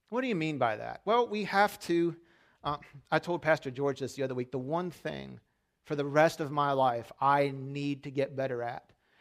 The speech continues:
and I want it to be the main pursuit of my personal development, is I want to become masterful at the skill of making disciples.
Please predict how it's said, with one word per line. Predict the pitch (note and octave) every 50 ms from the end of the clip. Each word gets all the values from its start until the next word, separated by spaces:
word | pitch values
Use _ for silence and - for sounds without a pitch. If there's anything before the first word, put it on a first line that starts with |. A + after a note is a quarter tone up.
| _ - -
and | D3 D3
I | D3
want | D3 D3+ D3+ D3 C#3+
it | D3
to | C#3 C#3
be | C#3+ D3
the | C#3+ C3+
main | C3 C3+ C#3+ D3 D3 D3 C#3+
pursuit | B2+ - D3+ C#3 - - D3+ C#3 D3 E3
of | C#3+ B2+
my | C3+ B2+ -
personal | - - C#3+ C#3 C3+ D3 C#3 B2+
development, | C#3 C3 C#3 D3 C#3 B2+ C#3+ C3 C3
is | C3 B2+ - -
I | D3+ E3 F3+
want | F3 D#3 D3+ D#3+ D#3 D#3+ - -
to | - - E3
become | D3 C3 D3 C#3+ C#3+ - - C3+ C3+ C3+ C3+ C3 C3 B2 - _ _ _ _ _ _ _ _ -
masterful | C3+ D3 D#3 E3 E3 E3+ D#3+ - - - C#3+ - - - B2 B2 B2 B2+ B2 _ _ _ _ -
at | D3 D3 - -
the | D3
skill | C#3+ - - - - D#3+ D3+ C#3+ C3+
of | C3 B2 B2
making | B2+ C3 C3 - C3 B2+
disciples. | B2 - - - - - _ - - - - - -